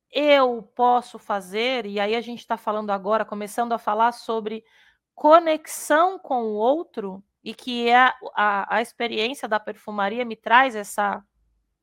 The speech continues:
essa bênção de me conectar com a emoção do outro, é ouvir o que ele tem a dizer sem julgar o sentimento e procurando apenas entender o que aquilo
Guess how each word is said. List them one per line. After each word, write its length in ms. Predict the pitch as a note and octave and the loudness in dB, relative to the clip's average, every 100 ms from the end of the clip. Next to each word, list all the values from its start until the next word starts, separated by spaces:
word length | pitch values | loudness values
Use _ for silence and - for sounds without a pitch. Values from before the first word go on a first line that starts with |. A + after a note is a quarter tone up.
| _ _ _ _ _ _ _ - | _ _ _ _ _ _ _ -2
essa 300 | A#3+ - A3 | 0 2 2
bênção 480 | F#3 B3 C#4 B3 | 2 0 -2 -8
de 100 | G#3+ | -8
me 200 | A3+ A3 | -6 -6
conectar 760 | A3 A3+ B3+ C4+ - C4 C#4 E4+ | 0 0 0 -6 2 8 8 8
com 120 | - | 4
a 100 | B3+ | 2
emoção 560 | A#3 A3 G#3 - G#3 G#3 | 2 -2 -8 -4 -4 -4
do 120 | F3+ | -6
outro, 680 | F3+ G#3+ C4+ C#4+ - F3+ F#3 _ _ _ _ | -4 0 0 -4 -12 -14 -14 _ _ _ _
é 280 | - A#3 - - | 2 4 4 6
ouvir 880 | D4 C#4 A3+ G3+ D4 F#4 G4+ D4+ - - | 6 6 -2 -2 4 6 6 4 -4 -12
o 80 | A#3+ | -10
que 160 | - | -4
ele 140 | A#3+ A3+ | -4 -4
tem 260 | A#3 A3+ | -6 -6
a 40 | A3 | -6
dizer 640 | F#3+ F3+ F3+ A#3 D4+ - - _ _ _ _ _ _ | -8 -8 2 4 4 2 -8 _ _ _ _ _ _
sem 720 | - - - C#4+ D4 F4 F#4+ G#4+ _ G#3+ | -20 -16 -4 0 0 -2 -8 -14 _ -16
julgar 800 | G3+ C#4+ B3+ G3+ A3+ B3 E4+ D#4+ | -6 -6 -6 0 6 8 6 2
o 80 | C#4+ | -4
sentimento 1200 | - B3 A#3 - G#3+ G#3 A#3 D4+ - - G#4 - _ _ _ - | -8 -8 -8 -12 -10 -6 -6 -8 -10 -6 -6 -8 _ _ _ -6
e 440 | C#4+ F#4 A4 - _ _ _ - | 2 4 4 0 _ _ _ -4
procurando 680 | D#4+ G#4 - F4+ D4 F4 F4+ | 0 0 0 0 4 4 2
apenas 480 | D4 - F4 F#4 D4+ | -2 -2 -4 -4 -6
entender 640 | F4 F4 D#4 C4 A#3+ D#4 | -10 -6 -6 -4 0 2
o 60 | F4+ | 0
que 120 | - | -4
aquilo 420 | D#4+ - E4 F#4 | -8 -6 -6 -6